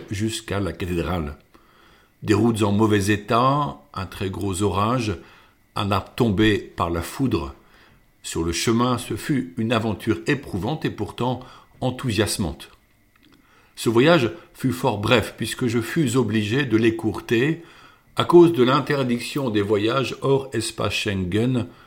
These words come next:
sauf motif impérieux. Sur le moment, ce furent les responsables politiques du pays qui m'encouragèrent à faire ce choix. Avec du recul, peut-être eût-il été possible de faire autrement.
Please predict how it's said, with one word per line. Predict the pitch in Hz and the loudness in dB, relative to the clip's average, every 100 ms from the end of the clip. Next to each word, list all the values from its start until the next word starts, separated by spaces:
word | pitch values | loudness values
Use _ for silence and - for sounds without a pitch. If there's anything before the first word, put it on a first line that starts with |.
| _ _ | _ _
sauf | - - 117 - - | -12 -2 -2 -2 -12
motif | 92 98 - 113 - - | -6 -6 -4 -4 -4 -6
impérieux. | 98 92 95 90 82 - - _ - - _ _ - _ _ _ _ _ | -6 -4 -4 -2 -4 -6 -16 _ -20 -20 _ _ -20 _ _ _ _ _
Sur | - 127 | -4 2
le | 123 | 4
moment, | 139 127 143 156 | 6 6 6 2
ce | - 123 | 0 -4
furent | - 165 | 4 4
les | 120 107 98 - - _ _ - | 6 4 2 -2 -16 _ _ -4
responsables | 113 - 113 - 117 | -4 -2 -4 0 0
politiques | 120 113 107 170 139 | 2 2 2 2 2
du | 110 | 0
pays | 101 104 113 160 160 | 0 0 2 0 -2
qui | - 123 | 0 0
m'encouragèrent | 107 110 - 110 95 95 110 110 - | 2 -2 0 0 0 -2 -2 -2 -4
à | 107 | -10
faire | - 104 | -6 -6
ce | - 98 | -4 -8
choix. | - 90 78 - _ _ _ _ _ _ _ _ _ _ | -4 -4 -6 -12 _ _ _ _ _ _ _ _ _ _
Avec | 101 110 | 0 2
du | 104 | 4
recul, | 107 104 135 139 - - - - - _ _ | 4 4 4 4 2 -6 -20 -20 -20 _ _
peut-être | - 104 131 123 170 - | -2 0 0 -2 -6 -8
eût-il | 127 110 - 143 113 - | -4 -4 0 2 2 0
été | 107 117 | -2 0
possible | 110 104 - 135 101 | 0 0 0 -2 -2
de | 101 | -2
faire | 113 101 - | 0 -4 0
autrement. | 107 107 107 95 78 71 | -2 -2 -2 -2 -2 -8